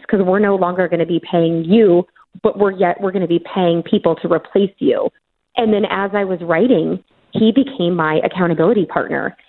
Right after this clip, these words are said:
"Hey, how's it going? How many, what's your word count for today? Where are you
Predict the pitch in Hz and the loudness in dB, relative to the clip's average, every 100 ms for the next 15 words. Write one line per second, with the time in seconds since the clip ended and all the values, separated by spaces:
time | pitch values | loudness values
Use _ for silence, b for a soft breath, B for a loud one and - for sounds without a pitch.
0 | _ - 202 165 175 175 180 185 175 156 | _ 0 2 2 -2 -2 -2 0 -2 -4
1 | - 175 190 190 196 196 214 185 175 190 | -6 -2 -2 0 0 0 0 0 0 -2
2 | - 175 156 175 - 165 147 135 - b | -2 -8 -4 -4 0 0 2 0 -6 b
3 | - 196 196 202 190 180 | -2 2 4 2 0 -4